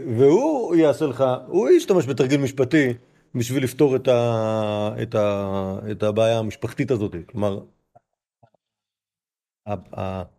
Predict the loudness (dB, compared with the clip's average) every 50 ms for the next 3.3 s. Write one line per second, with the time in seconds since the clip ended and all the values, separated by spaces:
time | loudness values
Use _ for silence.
0 | _ _ _ -4 -4 -2 -2 -2 -4 -2 2 2 2 2 2 0 0 -2 0 0
1 | 0 0 0 0 0 0 -2 -2 -4 -6 -6 -4 -4 -4 -4 -4 -8 -10 -14 -12
2 | -10 -8 -8 -6 -6 -4 -2 0 0 0 0 0 0 2 2 2 0 -2 -4 -8
3 | -8 -6 -6 -6 -6 -6